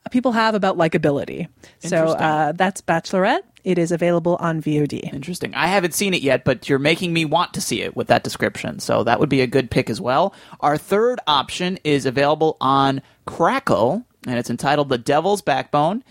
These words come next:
Speaker 2: It's directed by Guillermo del Toro. It was produced by del Toro and Pedro Almodovar, which I actually didn't know until I was looking this up, that he produced it as well.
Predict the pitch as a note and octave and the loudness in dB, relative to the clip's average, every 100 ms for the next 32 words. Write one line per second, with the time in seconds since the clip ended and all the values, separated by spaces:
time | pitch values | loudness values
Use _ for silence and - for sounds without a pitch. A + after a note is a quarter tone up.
0 | _ _ - D3+ D#3+ C#3+ C#3 B2 D3 F3 | _ _ -2 0 0 0 -2 0 0 2
1 | F3+ E3+ D#3 D#3+ D3+ D#3 C#3+ - D3+ G3 | 2 2 0 0 2 2 0 -2 0 0
2 | - G3+ F3 F3 D#3 E3+ E3 D3 D3 - | 0 -2 0 0 0 2 2 2 0 -2
3 | A3 G#3+ G#3+ G3 F#3 F#3 G#3 B2+ B2 E3+ | -6 0 2 2 2 0 2 0 0 -6
4 | B3+ F4 D4 B3+ B3 E3+ A#2 C3 C3 C3+ | -8 -6 -4 -2 2 2 2 2 2 2
5 | C3+ C3 B2+ B2 C3 D3+ A3 - G2+ G#2 | 2 0 0 -2 -4 0 -2 -2 -6 -2
6 | G#2+ G2+ - G2 F#2+ A#2+ G2+ | 0 0 -2 -2 0 0 0